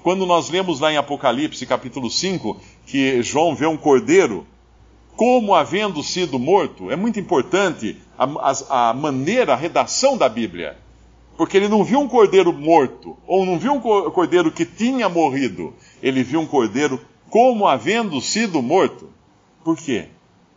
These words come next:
Porque as marcas nas mãos e nos pés e no lado do Senhor Jesus Cristo são marcas frescas eternamente.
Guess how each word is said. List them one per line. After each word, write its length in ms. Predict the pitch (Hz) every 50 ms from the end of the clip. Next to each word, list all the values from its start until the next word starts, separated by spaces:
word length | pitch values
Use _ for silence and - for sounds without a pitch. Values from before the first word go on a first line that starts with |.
| _ _ _ _
Porque 560 | - 165 151 - - 185 185 185 139 - - _ _ -
as 180 | 139 143 -
marcas 1160 | 110 120 123 139 175 226 269 269 254 - - - - 95 82 80 82 - - - - - - _ _ _ _ _ _
nas 280 | 101 120 123 120 - -
mãos 420 | 107 127 180 240 269 269 247 175
e 60 | 180
nos 200 | 180 165 117 -
pés 400 | - - - 160 208 240 226 160
e 40 | 160
no 140 | 170 151 131
lado 360 | 120 139 190 233 247 190 190
do 80 | 151 147
Senhor 240 | - - 165 151 139
Jesus 340 | 127 131 117 110 110 -
Cristo 480 | - - 196 254 262 - - - - - - - _ _ _
são 260 | - - - - 214
marcas 520 | 202 165 165 190 226 233 226 - 220 196 -
frescas 640 | - - 185 208 254 262 233 - - 208 185 -
eternamente. 880 | 175 170 175 - 208 233 240 214 185 135 139 185 214 175 139 - - 131